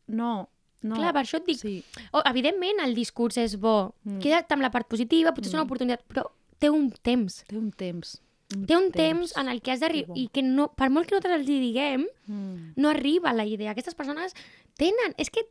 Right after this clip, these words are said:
Speaker 2: les persones tenim elements resilients dins.
Speaker 1: Mm.
Speaker 2: Han d'arribar i cadascú tenim els nostres temps. Nosaltres, a vegades, quan fem aquest discurs, els pressionem, perquè et
Speaker 1: Mm.
Speaker 2: miren amb cara de, "Aquest és el pensament que hauria de tenir i no el
Speaker 1: I
Speaker 2: tinc.
Speaker 1: no els tinc.
Speaker 2: I a sobre jo ara només vull estar en el llit.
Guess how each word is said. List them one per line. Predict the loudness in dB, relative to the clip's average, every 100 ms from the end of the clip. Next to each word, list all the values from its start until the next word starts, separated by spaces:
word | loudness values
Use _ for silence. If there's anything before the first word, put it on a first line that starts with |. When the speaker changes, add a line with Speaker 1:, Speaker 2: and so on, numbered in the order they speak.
| _
Speaker 2:
les | -2 -2 0
persones | -2 -2 0 0 -2 -6 -4
tenim | -2 0 0 -2
elements | -4 -2 0 -2 -2
resilients | -4 -2 0 0 0 -4 -2
dins. | -2 -2 -4 -8
Speaker 1:
Mm. | -6
Speaker 2:
Han | -2 0
d'arribar | 2 2 2
i | 0
cadascú | -2 -4 -2 -4
tenim | -2 0 0
els | -2
nostres | -4 -6 -8 -4
temps. | -4 -4 -6 _ -20 -20 -20 -12
Nosaltres, | -6 -4 -4 -2
a | -2 -2
vegades, | 2 2 2 0
quan | -2
fem | -2
aquest | -2 -4 -4
discurs, | -6 0 4 4 4 -6 -20 _ _ _ _ -16 -2
els | -2 0
pressionem, | 0 2 2 2 2 0 -2
perquè | -2 0
et | 0
Speaker 1:
Mm. |
Speaker 2:
miren | 0 0
amb | -2
cara | -2
de, | -2
"Aquest | -4 -8 -14 -6
és | -2
el | -2
pensament | -2 -4 -4 -4 -4
que |
hauria | -4 -2 -4
de |
tenir | -6 -4 -2
i | -2
no | 0
el | 0
Speaker 1:
I |
Speaker 2:
tinc. | 0
Speaker 1:
no | 0
els | -4
tinc. | -10 0
Speaker 2:
I | 0
a |
sobre | 2 2 2 2
jo |
ara | 0
només | 2 0 -2
vull | -2 -2
estar | 0 2
en | 2
el | 0
llit. | -2 -4